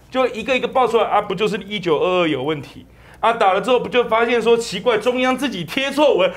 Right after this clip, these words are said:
还让林楚英这种咖去说谎，这就是我们看到的。好，那打了那么多有没有用呢？我们看到的是民调哦，侯友宜民调有没有掉？有，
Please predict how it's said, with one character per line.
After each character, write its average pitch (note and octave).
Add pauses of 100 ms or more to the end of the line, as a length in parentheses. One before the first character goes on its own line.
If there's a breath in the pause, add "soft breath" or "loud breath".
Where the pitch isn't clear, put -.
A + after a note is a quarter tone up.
(100)
还 A#3+
让 D4
林 C4
楚 A#3
英 D4+
这 E4
种 A3
咖 C4+
去 D#4+
说 C#4+
谎， A3 (840 loud breath)
这 D4
就 D#4
是 D4+
我 B3
们 F3+
看 A#3+
到 A#3+
的。 F#3+
好， - (400 loud breath)
那 C4 (220)
打 F3
了 G#3
那 C#4+
么 D4
多 C4+
有 G3
没 D#3
有 C#4
用 B3+
呢？ A3 (260)
我 C#3+
们 D3+
看 G3+
到 G3+
的 E3+
是 G#3+
民 E3
调 F#3 (380 soft breath)
哦， D#3+
侯 F#3
友 A#3
宜 G3
民 F#3
调 G#3+
有 F#3+
没 D#3+
有 E3
掉？ F#3 (140)
有， G#3